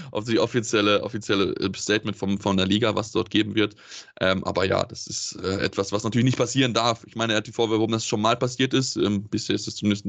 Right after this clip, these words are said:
mir noch nicht bewusst gewesen in der Form, dass es da schon mal irgendwelche Vorwürfe gab, aber, ähm,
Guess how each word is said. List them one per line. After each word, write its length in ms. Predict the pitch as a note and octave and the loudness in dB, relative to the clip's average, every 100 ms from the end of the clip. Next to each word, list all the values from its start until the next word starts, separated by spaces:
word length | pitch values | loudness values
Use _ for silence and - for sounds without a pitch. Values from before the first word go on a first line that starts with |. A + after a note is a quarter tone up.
| - | -6
mir 280 | F#2+ G2 G#2+ | -2 2 2
noch 120 | A2 | 2
nicht 140 | G#2 - | -2 -2
bewusst 280 | G2 C3 | -2 -2
gewesen 280 | - A#2+ A#2+ | 0 2 2
in 60 | A2+ | 2
der 120 | A#2 | 0
Form, 240 | - B2 B2+ - - - | 0 0 -2 -10 -18 -8
dass 140 | - G#2+ | -4 -2
es 60 | - | 2
da 180 | G#2+ | 2
schon 140 | G#2 A2 | 2 0
mal 100 | G2+ | 2
irgendwelche 260 | G#2+ G2+ | 2 0
Vorwürfe 400 | G#2+ A2 G#2+ G#2+ | 0 0 0 -4
gab, 240 | G2+ A2 - | -2 0 0
aber, 320 | G2+ G2 G2 G2 | 2 4 2 0
ähm, 220 | F#2+ | -4